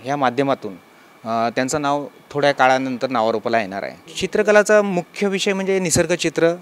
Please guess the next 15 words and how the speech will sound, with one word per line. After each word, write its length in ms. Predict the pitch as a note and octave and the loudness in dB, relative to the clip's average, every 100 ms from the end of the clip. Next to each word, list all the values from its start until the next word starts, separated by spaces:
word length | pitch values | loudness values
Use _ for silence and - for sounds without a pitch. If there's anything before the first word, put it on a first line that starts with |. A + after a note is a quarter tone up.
| - | -8
आणि 300 | B2 C3+ D3 | -6 -2 -2
ग्रामीण 380 | C3 C3+ B2+ A2 F2+ - _ - - - _ | 0 0 0 -4 -10 -20 _ -20 -20 -20 _
ह्या 120 | C#3+ D3+ | 0 2
वि-, 340 | D3 D3 C3+ | 0 -2 -4
अ, 20 | |
ह्या 460 | C3 B2 B2+ D3 C#3 | 0 2 4 4 4
दोन 280 | A#2 C#3 C#3 | 2 0 2
याच्यामध्ये 440 | B2+ C3 C3+ C3+ - - | 0 0 0 -2 -4 -6
आता 200 | - C#3 | -2 0
जेवढी 260 | C3 C3 | 2 2
चित्रं 240 | E3 E3+ E3 | 0 0 0
आहेत 80 | D#3+ | 0
त्याच्यामध्ये 340 | C#3+ D3 C#3+ | -2 -2 -4
तुम्हाला 260 | C3+ C3+ C3 | -4 -2 -2
दिसतात. 300 | A#2 - | -2 -6